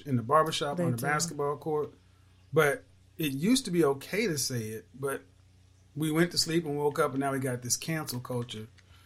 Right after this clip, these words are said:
Speaker 1: And the bottom line is this. We pay the price when we're not together as a group. And, and, and for us black folks, more than anything else, we have such a fractured family, uh,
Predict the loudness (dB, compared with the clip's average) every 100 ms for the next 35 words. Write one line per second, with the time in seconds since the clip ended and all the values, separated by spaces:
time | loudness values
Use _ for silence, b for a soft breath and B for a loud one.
0 | b b 2 4 4 4 6 4 4 2
1 | 0 -2 -4 -6 -12 -14 -20 -20 -20 _
2 | -20 -20 -20 -20 _ _ -4 2 6 4
3 | 4 2 2 -4 -2 -2 -2 -2 -2 -4
4 | -12 -4 0 2 2 0 -4 -10 -8 -8
5 | -8 -12 -12 -12 -16 -18 _ _ _ _
6 | -2 2 2 0 -6 -6 -10 -6 -6 2
7 | 6 6 4 -2 -2 -2 -4 -4 -4 -2
8 | -2 -2 -2 0 0 -2 -6 -10 b b
9 | b b _ _ _ _ _ _ -12 -2
10 | 2 4 4 2 2 2 0 0 0 -2
11 | -8 -8 0 2 2 -6 -6 -6 -4 -4
12 | -2 -4 -6 -10 -14 -16 -2 0 0 -2